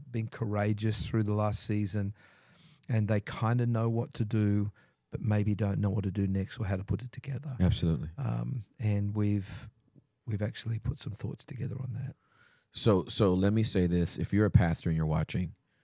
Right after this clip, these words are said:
Speaker 2: um, you've been praying for a mentor. You've been praying for somebody to have access to. Um, this man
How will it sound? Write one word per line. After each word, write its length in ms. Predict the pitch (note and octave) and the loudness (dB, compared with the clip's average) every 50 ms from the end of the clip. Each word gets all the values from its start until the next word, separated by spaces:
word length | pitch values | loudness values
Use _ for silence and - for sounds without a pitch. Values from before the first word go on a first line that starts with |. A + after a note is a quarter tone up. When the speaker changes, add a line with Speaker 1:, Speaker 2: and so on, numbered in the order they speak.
| _ _ _ _ _ - | _ _ _ _ _ 0
Speaker 2:
um, 560 | F2 E2+ E2+ E2 D#2+ D#2 D#2 D#2 D#2+ D#2+ - _ _ _ _ _ _ _ _ _ _ _ _ _ _ _ _ _ _ | 2 2 4 4 2 0 0 -2 -4 -4 -6 _ _ _ _ _ _ _ _ _ _ _ _ _ _ _ _ _ _
you've 240 | - F2 G2 G#2+ G2+ | 0 2 4 6 6
been 160 | G2 F2+ E2 - | 6 4 6 6
praying 300 | - F2 F2 E2+ E2 D2+ | 6 6 6 2 2 0
for 160 | - - D#2+ | -2 -2 0
a 40 | D#2 | 0
mentor. 600 | D#2 D#2 D#2 D2+ - - D#2 D2+ D2+ D2 D2 D#2 - - - - - - - - _ _ _ _ _ _ - | 2 2 0 2 2 2 2 2 -2 -2 -4 -6 -10 -14 -20 -20 -20 -20 -20 -20 _ _ _ _ _ _ -2
You've 140 | F#2 F#2 E2 | -2 0 0
been 140 | E2+ D#2 D2+ | 0 6 6
praying 260 | - F#2 E2+ E2 D#2 | 6 6 6 4 2
for 100 | - D#2+ - | 0 -2 -4
somebody 360 | - E2+ D#2+ D#2 D#2 E2 E2+ | -2 0 0 0 0 0 0
to 60 | D#2 | -2
have 180 | D#2+ D2+ D2+ - D2 | 0 -2 -2 -2 -2
access 400 | D#2 D#2 - - - D2+ C#2+ - | -4 -4 -4 -2 -4 -4 -4 -2
to. 320 | - - D#2+ D2 D2 - - _ _ _ _ _ _ _ _ _ _ _ _ - - | -4 -4 -2 -2 -4 -6 -10 _ _ _ _ _ _ _ _ _ _ _ _ -4 0
Um, 540 | E2 D#2+ D#2 D2+ D2+ D2+ D#2+ D#2 - - - _ _ _ _ _ _ _ _ _ _ _ _ _ _ _ _ _ _ _ _ _ _ _ _ _ _ _ _ _ _ _ _ _ _ _ _ _ _ _ _ _ _ _ _ _ _ _ _ - F2 D#2 - _ - | 0 2 2 2 0 -2 -2 -4 -6 -8 -10 _ _ _ _ _ _ _ _ _ _ _ _ _ _ _ _ _ _ _ _ _ _ _ _ _ _ _ _ _ _ _ _ _ _ _ _ _ _ _ _ _ _ _ _ _ _ _ _ -14 -12 -12 -12 _ -12
this 380 | E2 D#2 G2 G2 G2+ G#2 - - | -8 0 4 4 4 4 2 -2
man 540 | F2 E2 E2 D#2+ D#2+ D#2+ D#2+ D#2 D#2 - | 0 0 2 2 2 2 0 0 -2 -6